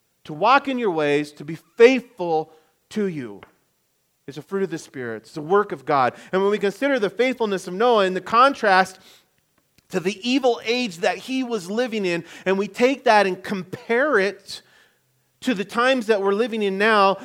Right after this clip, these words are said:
the word that catches the essence of man's character then and now, in contrast to Noah,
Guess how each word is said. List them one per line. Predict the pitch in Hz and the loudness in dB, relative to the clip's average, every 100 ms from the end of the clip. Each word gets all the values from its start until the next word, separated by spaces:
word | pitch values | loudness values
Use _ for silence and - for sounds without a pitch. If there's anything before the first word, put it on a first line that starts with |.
| 247 214 165 | -16 -18 -2
the | 214 | 2
word | 190 233 285 254 | 4 6 6 6
that | 240 196 | 4 4
catches | - 247 240 220 175 | 4 2 2 -6 -8
the | 196 - | -8 0
essence | 240 - 233 208 202 | 0 0 -4 -2 -4
of | 170 | -2
man's | 196 214 208 | 0 0 -2
character | - 226 226 220 220 160 | -6 -2 0 0 -2 -8
then | 147 170 233 254 247 - | -2 2 4 4 -2 -6
and | 196 190 | -4 -2
now, | 214 208 190 | 0 2 2
in | 190 | 0
contrast | 190 226 254 247 226 196 - | -2 0 0 0 -4 -4 -6
to | 190 | -4
Noah, | 185 185 | 0 2